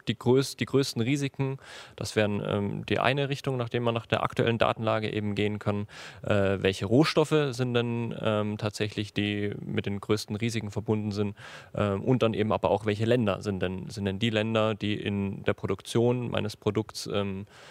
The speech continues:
potenziell beteiligt sind und dann, welche dieser Länder die größten Risiken in welchem Bereich konkret haben, also in welchem sozialen Aspekt, sei es eben Kinderarbeit, sei es Zwangsarbeit, sei es die angesprochenen Löhne. Wir haben da einen, einen Kriterienkatalog, den wir da eben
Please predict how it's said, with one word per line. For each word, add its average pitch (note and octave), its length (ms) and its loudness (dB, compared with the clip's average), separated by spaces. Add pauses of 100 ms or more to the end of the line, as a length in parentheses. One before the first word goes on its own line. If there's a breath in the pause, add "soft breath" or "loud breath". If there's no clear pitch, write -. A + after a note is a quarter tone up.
(140 loud breath)
potenziell G#2 420 0
beteiligt B2 500 0
sind B2+ 240 0
und G#2 420 -2
dann, G#2 420 2
welche G2+ 260 -2
dieser G#2+ 260 0
Länder G#2 220 0
die - 100 -6
größten G#2+ 380 -2
Risiken A2+ 420 0
in G#2 180 -2
welchem G#2 380 0
Bereich - 320 -2
konkret - 400 -12
haben, - 240 -8
also - 160 -8
in - 160 -6
welchem G2 240 -6
sozialen F#2 400 -6
Aspekt, - 400 -10 (340 loud breath)
sei G2 200 0
es F#2+ 120 -6
eben G2 320 -4
Kinderarbeit, F#2+ 640 0
sei F#2 240 -2
es - 220 -8
Zwangsarbeit, G2 760 -2
sei F#2 300 -2
es - 260 -10 (520 loud breath)
die G2 140 -4
angesprochenen F#2+ 640 -4
Löhne. G2 640 -2
Wir F#2 100 -6
haben F#2 80 -4
da F#2 100 -4
einen, F#2 280 -6
einen - 500 -10
Kriterienkatalog, F#2+ 920 0
den F#2+ 120 -8
wir F2+ 80 -8
da G2+ 80 -8
eben G2 280 -10